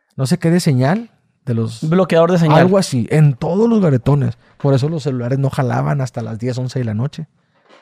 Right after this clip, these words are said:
Speaker 1: Ya a las diez, once de la noche lo, lo sacaban de la, donde va la roseta del foco, ahí, ahí lo metían. Ahí se escondían los celulares. Ya era un punto que muchos sabían.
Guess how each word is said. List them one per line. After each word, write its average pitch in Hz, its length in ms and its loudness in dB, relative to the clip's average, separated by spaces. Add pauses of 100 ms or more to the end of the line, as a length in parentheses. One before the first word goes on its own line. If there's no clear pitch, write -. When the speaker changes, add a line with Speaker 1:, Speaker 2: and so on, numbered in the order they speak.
(380)
Speaker 1:
Ya 123 120 -4
a - 20 -6
las 143 120 -4
diez, 170 200 -4
once 170 220 -4
de 175 60 0
la 143 100 -4
noche 147 280 -8
lo, 139 400 -6
lo 139 440 -2
sacaban 143 500 -4
de 160 100 -4
la, 117 480 -8 (640)
donde 127 200 -4
va 135 140 2
la 180 420 4
roseta 175 360 0
del 180 80 0
foco, 220 360 -4 (220)
ahí, 139 220 0 (240)
ahí 131 160 0
lo 151 80 4
metían. 156 440 0 (960)
Ahí 117 120 -4
se 135 60 -6
escondían 131 440 -2
los 123 120 -6
celulares. 113 360 -8
Ya 123 140 -2
era 135 160 -2
un 135 100 -4
punto 127 340 -4
que 127 120 -6
muchos 120 300 -6
sabían. 123 300 -8